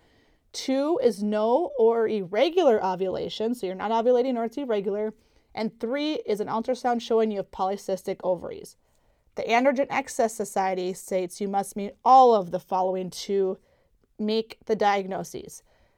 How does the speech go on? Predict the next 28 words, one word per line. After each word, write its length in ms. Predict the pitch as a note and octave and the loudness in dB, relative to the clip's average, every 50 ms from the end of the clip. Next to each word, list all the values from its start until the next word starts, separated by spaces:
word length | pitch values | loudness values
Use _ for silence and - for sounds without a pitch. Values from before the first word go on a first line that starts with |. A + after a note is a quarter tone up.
| _ _ _ | _ _ _
Number 260 | - G3+ G3+ G3 F#3+ | -8 -6 -2 -2 -2
one, 320 | F#3 G3 G3+ A3+ C4 E4 G4 G#4+ G#4 - _ _ _ _ | 0 0 2 2 2 2 2 -2 -4 -8 _ _ _ _
excess 340 | G#3 G#3+ G#3+ - - G#3 G#3 | -4 -2 -2 -2 -2 -4 -2
androgen 480 | - G#3 G#3 G#3+ A3+ A#3+ A3+ C4+ C4+ C4+ | -4 -4 0 0 2 2 2 2 0 0
symptoms, 580 | C4+ D4 C#4 C4+ - D4+ D4 D4+ D4+ D4+ - - - | 0 -2 -2 -2 -2 -2 -2 -2 -2 -2 -4 -6 -4
and 120 | A3+ A3 | -4 -2
number 240 | A3 A3+ G#3+ G3 G3+ | -2 -2 -2 -2 -2
two, 520 | F#3 - - - - - C#4 D4 E4 E4+ - - | -4 -6 -8 -8 -6 -4 -2 0 0 -2 -2 -2
ovarian 420 | A3 G3+ F#3 A#3+ B3 C4 C#4+ C#4+ B3+ | -4 2 4 4 6 6 4 4 2
dysfunction 680 | A3 G#3+ - - A#3 A#3 A#3+ A#3 - C#4+ D4 D#4 F4+ F#4+ - _ _ _ _ _ _ - | 2 0 0 -2 -2 -2 -2 -4 -6 -6 -4 -4 -6 -6 -10 _ _ _ _ _ _ -8
and 320 | G#3+ A3 A#3 A#3+ A#3+ A3+ | -6 -4 -2 -2 -2 0
or 240 | - A3 G#3+ A3 G#3+ | 2 2 2 2 0
polycystic 840 | - - - G3 G3 G3 G#3 G#3+ - - F#3 F3+ - - F#3 F3+ - - | 0 -2 -2 0 0 0 -2 -4 -6 -8 -8 -6 -6 -6 -8 -8 -6 -6
ovaries. 540 | - F#3 F3 E3+ D#3+ G#2+ - - - - _ _ _ _ _ _ _ _ _ _ _ _ _ - - - | -6 -6 -4 -6 -10 -12 -12 -14 -16 -18 _ _ _ _ _ _ _ _ _ _ _ _ _ -20 -20 -18
So 380 | - - C#4 C4+ C4+ C4+ C4 - _ _ _ - - - _ - | -2 2 6 6 6 6 4 0 _ _ _ -20 -20 -20 _ 6
I 340 | C4 C4 C4 C4+ D#4 F4+ F#4+ | 10 10 10 10 10 6 2
cracked 380 | - - E4 D4 D4 D4 C#4+ - - | -2 -2 0 2 2 2 0 2 4
out 240 | A#3+ A#3+ B3 - G#3+ | 6 6 6 4 2
and 160 | G3+ G3 - | -2 -2 2
dusted 500 | - B3+ C4+ C#4+ - - - D4 C#4+ C#4 | 4 6 6 6 2 0 2 4 6 8
off 360 | C4 B3 A#3+ A#3+ A#3+ A#3+ A#3+ | 8 8 8 6 6 4 2
my 100 | A3+ G3 | 0 -2
medical 440 | G3+ G#3 A3 A3+ B3 A#3+ - B3+ A3+ | 0 2 2 2 2 2 2 2 2
books 440 | G3+ A3+ A3+ A3+ A3 - - - - | 4 6 4 4 4 0 -8 -18 -10
from 320 | - - G3+ G3 G3 G3 | -4 -2 0 0 0 -2
twelve 360 | - - A#3 A#3+ C4 C4+ A#3+ | -2 2 4 6 6 6 6
years 320 | B3 B3 B3 A#3+ A#3+ A#3 G#3+ | 6 8 8 8 8 6 4
ago, 600 | A#3 A3+ G3+ A#3 A3+ A3+ A3+ A3+ A3+ A#3 C4+ B3+ | 4 4 6 6 6 8 8 8 8 6 6 4